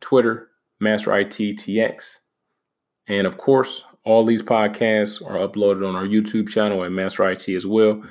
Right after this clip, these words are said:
Would appreciate it if you subscribe to us over there. Hopefully this helps you. Hopefully you're a penetration tester. If you are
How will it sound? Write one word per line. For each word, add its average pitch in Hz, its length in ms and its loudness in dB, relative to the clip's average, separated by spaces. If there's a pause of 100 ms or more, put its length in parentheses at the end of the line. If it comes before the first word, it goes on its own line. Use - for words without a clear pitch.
(280)
Would - 180 -10 (180)
appreciate 107 580 0
it 92 100 -2
if - 120 -14
you 92 80 -6
subscribe 95 580 -2
to 95 100 -6
us - 120 -10
over 95 200 -2
there. 120 340 2 (760)
Hopefully 107 300 2
this 104 160 2
helps 123 280 2
you. 120 220 -2 (480)
Hopefully 104 320 -2
you're 101 100 4
a 98 40 -2
penetration 110 460 0
tester. 110 400 0
If 98 160 -2
you 101 160 -4
are 135 440 2